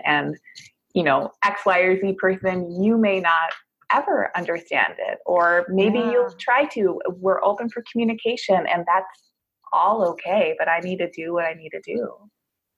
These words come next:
Speaker 2: Yeah. And, and again, that's a practice and, and a process. And some people in your life, like parents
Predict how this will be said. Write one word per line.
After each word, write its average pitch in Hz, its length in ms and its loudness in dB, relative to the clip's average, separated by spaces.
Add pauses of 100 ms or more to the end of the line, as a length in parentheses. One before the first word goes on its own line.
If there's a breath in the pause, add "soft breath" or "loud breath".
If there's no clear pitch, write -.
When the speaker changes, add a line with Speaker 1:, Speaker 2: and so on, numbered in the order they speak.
Speaker 2:
Yeah. 170 680 2
And, 180 260 0
and 180 260 0 (140)
again, 175 320 2
that's 165 240 0
a 175 40 -4
practice 170 680 0
and, 151 280 2
and 165 140 0
a - 20 0
process. 170 580 0
And 208 180 4
some 180 200 2
people 190 320 2
in 175 120 2
your 160 140 4
life, 147 460 2
like 156 300 0 (520 loud breath)
parents 156 760 2